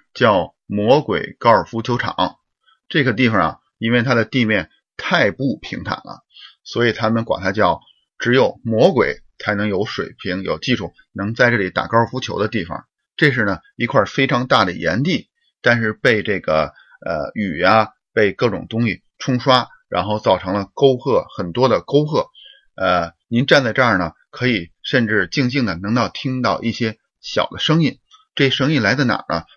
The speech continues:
据说您要是身体，趴低着身体，贴在地面近点儿，这声音会变大一点儿。这些声音呢，来自在这个地面和这个表面上有几十亿的，呃，小的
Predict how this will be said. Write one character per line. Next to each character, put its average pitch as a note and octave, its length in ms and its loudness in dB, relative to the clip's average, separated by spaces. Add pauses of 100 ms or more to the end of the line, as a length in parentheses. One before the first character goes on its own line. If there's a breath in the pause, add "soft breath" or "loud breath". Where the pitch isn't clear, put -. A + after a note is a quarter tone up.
据 A2+ 120 -6
说 A#2 200 -2
您 A#2+ 120 0
要 B2 140 -2
是 A2+ 180 -2 (220 soft breath)
身 C#3 240 -2
体， G#2+ 340 -8 (220)
趴 C3 180 -2
低 C#3 160 -2
着 A2+ 120 -2
身 C3+ 240 -2
体， - 260 -12 (180)
贴 B2 200 0
在 A2 160 2
地 C#3 160 -2
面 C3+ 160 0
近 D3 180 0
点 F2 100 -8
儿， - 160 -8 (200)
这 G2+ 120 -8
声 A2 220 -4
音 G#2+ 80 -4
会 G#2+ 160 -4
变 D#3+ 300 0
大 E3+ 200 0
一 D#2+ 60 -2
点 - 140 -12
儿。 - 80 -18 (360 loud breath)
这 C#3+ 120 -2
些 C#3+ 100 4
声 D#3 240 0
音 D3+ 100 2
呢， G2+ 140 -2 (240 soft breath)
来 G#2 220 4
自 B2+ 240 -2 (160)
在 A2 100 4
这 G#2+ 80 2
个 G2+ 180 -2 (380)
地 A2+ 340 0
面 C#3 300 2 (160)
和 G#2+ 100 -4
这 G#2 140 0
个 F#2+ 100 -8 (120)
表 F#2+ 160 2
面 B2+ 200 4
上 F#2+ 220 -2 (160)
有 F2+ 320 -2 (340)
几 A#2 140 -4
十 A#2+ 240 0
亿 E3+ 160 2
的， E2+ 220 -4 (340 soft breath)
呃， D#2+ 400 -2
小 - 400 -2
的 F#2 220 2